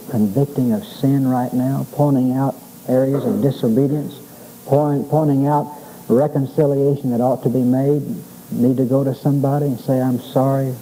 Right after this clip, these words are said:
I apologize." Perhaps restitution needs to be made, something that was taken. But Lord, just reveal to us ourselves and that Jesus Christ is an absolute Lord.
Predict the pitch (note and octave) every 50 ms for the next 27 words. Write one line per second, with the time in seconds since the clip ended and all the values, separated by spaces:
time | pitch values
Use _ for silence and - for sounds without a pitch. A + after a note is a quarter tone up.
0 | - - A2+ A2 A2 - - - C#3+ C#3 C3+ C3 A2+ B2+ C3+ C3 C3+ C3+ - -
1 | - - - - - - - A#2 B2+ D3+ C#3+ - - B2+ B2+ C#3+ E3 E3 - -
2 | E3+ C#3+ - D3+ E3 D3+ D3+ - C3+ B2+ B2 B2+ B2+ A#2+ A#2 - C3 A#2 B2+ B2
3 | B2+ B2+ C3 C#3 D3 D#3 D3+ C#3+ - - - - - - - - - - C#3+ C3+
4 | - - C#3 C#3 C#3 C#3 C3 C#3 C#3+ - - - D3 D3 C#3+ - - D#3 D#3+ D3
5 | - - - - - - - - - - - - - - - - - - - -
6 | - - - - - - - - C#3+ E3 F3 F3 D3 D#3+ D#3 - - C3 B2 A2+
7 | A2 C#3+ D#3 E3 E3 E3 C#3+ D3 C#3+ C#3+ D3 D#3 D#3+ D#3+ - - C3 C3 C3+ C3
8 | B2+ A2 - - - D3+ D3 D3+ D#3+ D#3 D3+ C#3 C#3+ C3 B2 A2+ A2+ A2 A#2 C#3
9 | D3 D#3 C#3 C3+ C#3 - - - - C#3 C#3 C#3 C#3 - - C#3+ C#3+ E3 C#3+ C3+
10 | A#2+ A2+ A#2 A#2 A#2 A2 - - B2 A2+ A#2 A#2 A#2 A#2 A#2 A#2 B2+ C3 C3